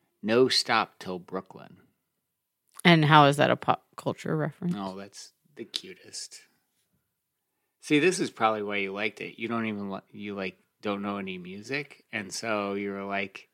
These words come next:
Speaker 1: "This is perfect. I can, like, read about the music, but not have to worry about
Speaker 2: <laughs>
Speaker 1: actually listening to it." Uh, that's a song.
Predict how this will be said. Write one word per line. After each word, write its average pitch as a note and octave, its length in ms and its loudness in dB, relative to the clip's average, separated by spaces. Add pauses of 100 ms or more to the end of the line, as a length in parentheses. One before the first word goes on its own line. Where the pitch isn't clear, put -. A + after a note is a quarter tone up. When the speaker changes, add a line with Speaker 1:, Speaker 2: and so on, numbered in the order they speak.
Speaker 1:
"This D#3+ 180 -2
is C#3 120 0
perfect. - 720 -6 (140)
I A#2+ 100 0
can, A2+ 240 -2
like, G#2 400 -6 (680)
read C3+ 320 6
about F#2+ 280 2
the G2 80 -8
music, G2 480 -8
but G#2+ 120 -6
not A2 180 -2
have G#2+ 200 -6
to G#2 100 -6
worry G2 320 -4
about F#2 380 -12
Speaker 2:
<laughs> - 200 -2
Speaker 1:
actually B2 420 10
listening B2+ 640 10
to - 160 6 (120)
it." - 200 -2 (1700)
Uh, G2 380 -10
that's A2 220 -10
a G2 60 -10
song. F#2 560 -14